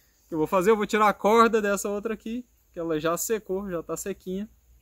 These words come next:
E vou utilizar nessa daqui.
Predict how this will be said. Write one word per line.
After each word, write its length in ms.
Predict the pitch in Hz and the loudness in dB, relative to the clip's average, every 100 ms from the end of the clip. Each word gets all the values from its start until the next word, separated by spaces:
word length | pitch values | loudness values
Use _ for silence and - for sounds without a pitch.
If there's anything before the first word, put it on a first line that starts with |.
| _ _ _ _ _ _ _ _ _ _ _ - | _ _ _ _ _ _ _ _ _ _ _ -10
E 160 | 208 | -10
vou 440 | 185 185 190 196 196 _ _ _ - | -4 0 2 0 -4 _ _ _ -12
utilizar 480 | 180 196 170 170 | -6 -2 2 4
nessa 280 | 170 170 190 | 4 2 0
daqui. 360 | 175 180 107 | -2 -2 -6